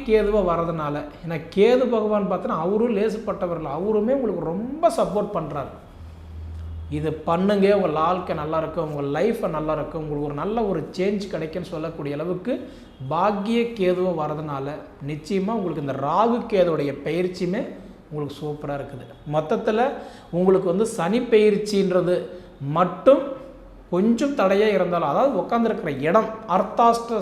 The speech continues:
சனி தான், இதுல ஒண்ணு தான் தவிர, அதை தவிர உங்களுக்கு சனி பார்வை உங்க ராசி பார்க்கறது நல்லது. அடுத்தது பார்த்தீங்க அப்படின்னா உங்களுக்கு குரு பார்வை ஏழாம் இடமா பார்க்கறது. ஆனா மூணு கிரகமும் ஒரு ராசி பார்க்கறாருன்னா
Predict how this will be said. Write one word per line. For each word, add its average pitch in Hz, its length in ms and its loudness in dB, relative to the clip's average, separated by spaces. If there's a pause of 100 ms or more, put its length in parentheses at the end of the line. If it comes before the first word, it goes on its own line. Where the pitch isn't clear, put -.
சனி 190 300 0
தான், 196 180 2
இதுல 170 160 -2 (140)
ஒண்ணு 170 240 0
தான் 208 200 2
தவிர, 160 260 -2 (720)
அதை 156 140 0 (140)
தவிர 165 200 0 (120)
உங்களுக்கு 160 340 -4 (260)
சனி 156 220 0 (140)
பார்வை 185 300 6
உங்க 180 180 2
ராசி 180 320 0
பார்க்கறது 185 400 0
நல்லது. 190 340 2 (640)
அடுத்தது 190 420 0
பார்த்தீங்க 180 360 -2
அப்படின்னா 175 420 -2
உங்களுக்கு 165 320 -4 (100)
குரு 185 180 8 (140)
பார்வை 190 320 8 (220)
ஏழாம் 196 240 4
இடமா 185 260 2
பார்க்கறது. 185 400 -2 (480)
ஆனா 170 100 0 (200)
மூணு 269 400 8 (100)
கிரகமும் 240 560 6
ஒரு 196 240 6
ராசி 226 300 4 (100)
பார்க்கறாருன்னா 185 540 0